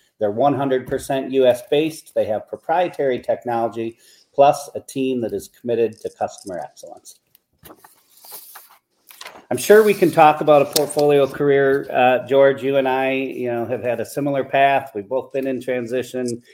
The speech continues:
You're an expert at it, obviously, but it's always better if you can bring someone in who's, you know, done it and is doing it to help others. So I'm wondering, uh, who we have to join us here this morning.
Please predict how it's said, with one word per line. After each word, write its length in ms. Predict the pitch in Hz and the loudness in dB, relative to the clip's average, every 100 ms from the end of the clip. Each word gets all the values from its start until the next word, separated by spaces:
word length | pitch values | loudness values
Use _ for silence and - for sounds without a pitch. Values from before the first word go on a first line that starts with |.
| _ - | _ -6
You're 180 | 127 | -2
an 80 | 120 | 0
expert 420 | 127 120 - 123 | 0 -2 -4 -2
at 140 | 120 120 | 0 0
it, 100 | 120 | 0
obviously, 560 | 117 117 117 123 117 - - - _ | 0 -2 -4 -4 -6 -8 -20 -20 _
but 300 | 131 131 131 | 4 4 2
it's 140 | 131 | 0
always 280 | 156 160 151 - | 4 4 2 4
better 240 | 151 156 | 4 4
if 140 | 147 | 2
you 60 | 147 | -2
can 120 | 131 | -6
bring 220 | 123 139 | -2 -2
someone 340 | 131 143 139 135 | -2 -4 -4 -2
in 220 | 143 147 | -2 -2
who's, 300 | 135 113 - _ - _ - | -4 -8 -10 _ -20 _ -4
you 120 | 117 | -2
know, 260 | 107 110 - 131 _ 110 | -2 -4 -8 -18 _ 2
done 200 | 139 160 | 4 4
it 160 | 170 156 | 2 -2
and 120 | 123 | -6
is 140 | 113 | -6
doing 320 | - 147 151 147 | -4 -2 0 0
it 160 | 147 | -2
to 100 | 135 | -2
help 240 | 123 127 131 | -2 0 0
others. 360 | 135 117 90 | 0 0 -4
So 400 | - 113 104 107 | -4 -2 -2 -4
I'm 200 | 110 110 | -6 -6
wondering, 440 | 120 135 135 127 123 | -4 -2 -2 -2 -4
uh, 220 | 120 117 | -4 -4
who 140 | 147 | -2
we 160 | 151 139 | -2 2
have 320 | 147 151 147 | 4 2 -2
to 100 | 135 | -8
join 280 | 120 143 151 | -6 -2 -2
us 140 | 147 | -2
here 180 | - 147 | -2 -2
this 200 | 131 - | -2 -4
morning. 300 | 151 170 135 | -2 0 -2